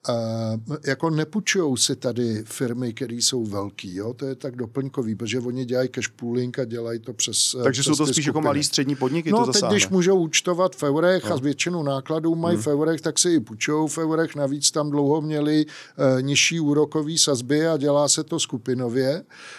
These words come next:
Speaker 1: jo? Takže, eh, eh, ten, eh, bilion tři sta osmdesát miliard firemních úvěrů, který tady byly ke konci února v, v té bankovní soustavě, eh,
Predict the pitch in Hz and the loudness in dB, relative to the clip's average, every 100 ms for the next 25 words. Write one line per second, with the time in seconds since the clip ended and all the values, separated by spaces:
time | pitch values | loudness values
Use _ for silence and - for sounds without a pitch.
0 | - 139 143 208 151 135 143 165 151 170 | -2 2 4 2 -2 0 2 2 0 0
1 | 156 147 143 143 143 143 135 120 - _ | 2 4 4 2 0 0 0 -2 -8 _
2 | - 143 143 139 139 131 120 127 123 151 | 0 2 2 2 2 2 0 -4 2 6
3 | 160 165 165 - 151 - 165 156 135 156 | 6 6 4 0 0 2 2 2 2 0
4 | 156 151 - 160 151 143 139 139 151 151 | 2 2 4 2 -2 -2 -2 0 2 0
5 | 139 - - 151 139 135 135 131 135 131 | -2 -10 -4 4 4 4 2 0 -4 -4
6 | 127 127 131 127 131 160 175 147 135 131 | -4 2 4 6 6 6 2 -4 -4 -2
7 | 143 131 139 131 131 139 175 - - - | -2 0 2 4 4 4 2 -2 -16 -18
8 | _ 135 113 143 139 147 143 156 135 135 | _ -4 -2 0 2 2 2 2 0 2
9 | 127 131 135 160 170 135 127 120 - 135 | 4 4 4 2 -2 -4 -2 -4 -4 -2
10 | 127 131 135 131 147 131 131 107 - 131 | -2 -2 -2 -2 0 0 2 0 2 4
11 | 139 143 147 - - - | 4 2 0 -6 -16 0